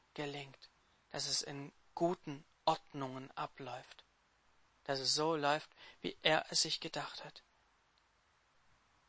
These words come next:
Er ruft uns und sagt, hey, komm, komm in meine Nähe.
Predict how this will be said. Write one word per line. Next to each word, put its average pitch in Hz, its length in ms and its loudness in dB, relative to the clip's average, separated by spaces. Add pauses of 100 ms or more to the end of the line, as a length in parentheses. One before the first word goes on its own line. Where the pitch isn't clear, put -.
(160)
Er 156 120 2
ruft 165 420 2
uns 135 220 -6
und 131 200 -4
sagt, 135 300 -2
hey, 143 220 -6 (100)
komm, 156 280 -10 (500)
komm 165 320 6
in 165 180 -4
meine 147 340 2
Nähe. 147 420 -4